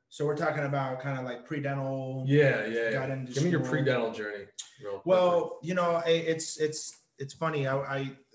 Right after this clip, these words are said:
Speaker 1: I graduated from University of Florida. I was there from twenty oh eight and twenty oh nine years,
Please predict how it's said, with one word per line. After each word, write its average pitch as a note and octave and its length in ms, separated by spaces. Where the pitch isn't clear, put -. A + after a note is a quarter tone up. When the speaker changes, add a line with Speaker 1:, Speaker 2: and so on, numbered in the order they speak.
Speaker 1:
I B2+ 200
graduated E3 460
from D#3 120
University D3 420
of C#3+ 100
Florida. C3+ 560
I B2 100
was B2+ 140
there C3 140
from A#2+ 300
twenty C3+ 440
oh B2 180
eight B2 180
and A#2 100
twenty B2 400
oh A#2 80
nine B2+ 480
years, B2+ 640